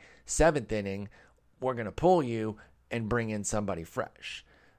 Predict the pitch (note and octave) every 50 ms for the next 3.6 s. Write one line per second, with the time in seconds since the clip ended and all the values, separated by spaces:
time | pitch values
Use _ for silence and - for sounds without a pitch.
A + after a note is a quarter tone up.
0 | - - - A#2 A2+ G#2+ G2+ G2+ F2+ - A#2 A#2 A2+ - - D3+ C3 B2 B2 A#2+
1 | - - D#3+ D#3+ E3 D#3 C#3+ C3+ C3 B2 B2 A#2+ A#2 G2+ - - - - A#2+ A#2
2 | G#2 - C3 A#2+ B2 B2 G2+ A#2+ A2 - - C3 B2 A2+ G#2+ G#2+ G#2+ A2+ A#2 A#2+
3 | A#2 G#2+ A#2 A2+ A2 G#2 G#2 G2+ G2 G2 G2+ G2